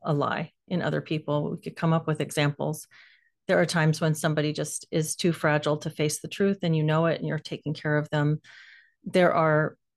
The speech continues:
other times when it might feel appropriate. I mean, we could sit here and list examples, but I'll let you use your imagination. So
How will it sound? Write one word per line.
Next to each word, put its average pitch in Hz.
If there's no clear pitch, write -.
other 175
times 160
when 151
it -
might 151
feel 156
appropriate. 147
I -
mean, 143
we 147
could 151
sit 147
here 151
and 143
list 143
examples, 143
but 143
I'll 175
let 156
you 165
use 160
your 156
imagination. 147
So 156